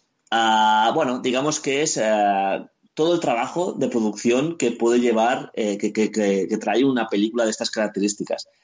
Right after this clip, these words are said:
La película es súper divertida, se te pasa en un suspiro, ah, tiene referencias y, y pequeños guiños al espectador continuamente, y la película es, es, es muy, muy, muy, muy recomendable. ¿Tú lo has visto, Mar?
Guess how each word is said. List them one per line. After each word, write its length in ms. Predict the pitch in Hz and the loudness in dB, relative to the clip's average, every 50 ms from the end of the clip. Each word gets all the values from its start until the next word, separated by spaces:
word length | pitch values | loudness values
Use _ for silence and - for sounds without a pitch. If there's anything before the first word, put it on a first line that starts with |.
| _ _ _ _ | _ _ _ _
La 40 | - | -4
película 220 | 117 117 131 120 | -2 0 0 0
es 80 | 117 - | 0 0
súper 640 | - - - - - - 190 196 - - 147 131 120 | -2 -2 -4 -4 -2 0 0 0 0 0 -2 0 2
divertida, 680 | 117 110 104 95 90 - - 98 101 107 127 - - _ _ | 2 2 0 0 -4 -6 -6 -6 -4 -4 -6 -8 -12 _ _
se 220 | - - - - - | -6 -2 -2 0 0
te 100 | 123 123 | 0 -2
pasa 220 | 135 143 - 147 | -2 -2 -2 -2
en 60 | 143 | -2
un 100 | 139 131 | -4 -4
suspiro, 640 | - - 110 - - - 104 107 123 143 190 202 - _ _ _ _ _ _ - | -4 -4 -4 -4 -2 0 0 2 2 0 -2 -4 -8 _ _ _ _ _ _ -4
ah, 220 | - 92 - 110 - | -2 0 0 0 0
tiene 180 | - 131 139 143 | 0 -2 -2 0
referencias 920 | 135 139 135 - 117 117 123 127 123 - 120 113 110 110 110 110 113 - - | -2 -2 -4 -2 -2 -2 -2 -2 -4 0 0 2 2 4 2 2 0 0 0
y, 360 | 107 101 101 104 101 95 - | 0 0 2 2 2 0 2
y 420 | - 107 107 107 104 104 101 101 101 - - _ | 2 2 4 4 4 4 2 0 -2 -8 -10 _
pequeños 420 | - 120 104 123 127 135 131 123 110 | -6 -2 0 2 2 2 2 0 0
guiños 340 | 120 135 135 123 120 117 120 | 0 0 2 0 0 0 0
al 80 | 113 | -2
espectador 760 | 110 - - 113 107 110 107 107 113 120 120 120 - - - - | -2 0 -4 -2 0 0 0 0 2 0 0 0 -2 -4 -8 -6
continuamente, 880 | - 120 110 101 - 110 110 113 104 104 104 113 113 147 151 151 151 - - _ _ _ _ _ - | -2 -2 -2 0 0 2 2 2 2 0 0 -2 0 0 -2 -2 -2 -8 -20 _ _ _ _ _ -4
y 60 | - 127 | -2 0
la 60 | 123 | 0
película 220 | 113 113 127 127 | 2 2 2 0
es, 180 | 120 123 - - | 0 -2 -2 -4
es, 240 | 113 107 - - - | -4 -4 -4 -4 -4
es 180 | 113 110 - 107 | -6 -6 -6 -4
muy, 220 | 110 123 127 120 | 0 2 2 2
muy, 200 | 113 120 120 113 | 2 2 0 0
muy, 180 | 110 113 120 113 | 0 -2 -2 0
muy 180 | 110 113 117 | 0 -2 0
recomendable. 600 | 107 120 110 117 110 101 90 92 95 95 101 98 | 0 0 0 0 0 0 0 0 0 0 0 0
¿Tú 100 | 101 139 | 2 0
lo 60 | 156 | 0
has 60 | 151 151 | 2 0
visto, 220 | 147 139 - 160 151 | -2 0 0 0 0
Mar? 240 | 160 190 202 202 | 0 0 -2 -4